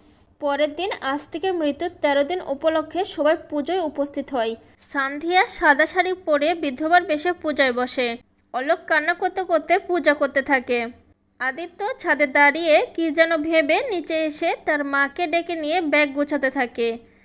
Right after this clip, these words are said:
সান্ধিয়া কেমন যেন রহস্যময় হাসি দেয়। চাচা আদিত্যকে বোঝাতে যায়। সবাই পূজাতে ব্যস্ত হয়ে গেলে সান্ধিয়া নাজিয়াকে নিয়ে দাদির রুমে এসে বলে,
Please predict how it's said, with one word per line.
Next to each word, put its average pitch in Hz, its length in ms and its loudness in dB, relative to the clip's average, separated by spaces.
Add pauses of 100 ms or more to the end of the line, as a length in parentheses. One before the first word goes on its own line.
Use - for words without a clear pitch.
(160)
সান্ধিয়া 285 580 -2
কেমন 302 360 -4
যেন 302 240 2
রহস্যময় 359 640 0
হাসি 294 300 2
দেয়। 247 320 -2 (400)
চাচা 294 420 0
আদিত্যকে 320 580 -2
বোঝাতে 285 480 -2
যায়। 233 300 0 (160)
সবাই 311 400 0 (100)
পূজাতে 339 440 0
ব্যস্ত 294 380 -2
হয়ে 359 240 0
গেলে 330 420 4
সান্ধিয়া 320 520 -2
নাজিয়াকে 330 540 0
নিয়ে 359 220 -2
দাদির 294 340 2
রুমে 294 260 -2
এসে 311 220 -2
বলে, 311 440 2